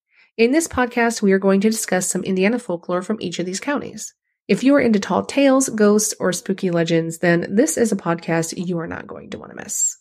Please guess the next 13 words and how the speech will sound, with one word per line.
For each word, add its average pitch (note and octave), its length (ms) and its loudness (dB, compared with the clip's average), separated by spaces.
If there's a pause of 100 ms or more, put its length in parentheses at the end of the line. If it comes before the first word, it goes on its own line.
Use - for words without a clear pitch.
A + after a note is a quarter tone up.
Our B3+ 120 2
first D4+ 340 0
episode B3 480 4
is A3+ 140 -2
from G#3 100 -2
our G3 100 2
hometown G3+ 420 0
of F3 60 -6
Hammond, G3+ 380 0
Indiana E3 380 -2
in D#3+ 180 -4
Lake - 220 -4
County. - 400 -4